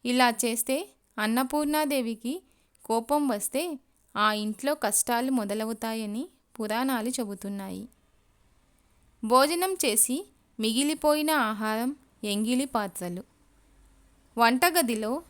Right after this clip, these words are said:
మిగిలిపోయిన వంట పాత్రలు, ఎంగిలి చేసిన పాత్రలు, భోజనం తిన్న పాత్రలను శుభ్రం చేయకుండా అలాగే ఉంచకూడదు. ఆ పాత్రలను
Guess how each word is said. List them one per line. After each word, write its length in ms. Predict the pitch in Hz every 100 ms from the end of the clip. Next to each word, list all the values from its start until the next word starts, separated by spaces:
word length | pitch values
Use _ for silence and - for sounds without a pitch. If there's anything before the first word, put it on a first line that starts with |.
| -
మిగిలిపోయిన 720 | 226 220 262 302 269 294 294 302
వంట 300 | 247 202 226
పాత్రలు, 640 | 226 226 226 233 233 285 - _ - -
ఎంగిలి 420 | 214 220 233 277 269 277
చేసిన 300 | 269 269 277
పాత్రలు, 680 | 254 202 202 208 208 240 254 _ _ _ _ 202
భోజనం 520 | 208 226 262 285 294
తిన్న 360 | 262 220 226
పాత్రలను 800 | 254 226 202 - 214 220 214 330 - _ _ _
శుభ్రం 460 | - 240 208 277 320
చేయకుండా 800 | 277 226 226 - 202 190 240 339 - _ -
అలాగే 460 | 208 214 233 247
ఉంచకూడదు. 840 | 302 226 202 214 214 202 196 185 - _ _ _ _ _ _ _ _ _ -
ఆ 100 | 226
పాత్రలను 840 | 233 247 262 330 320 254 220 370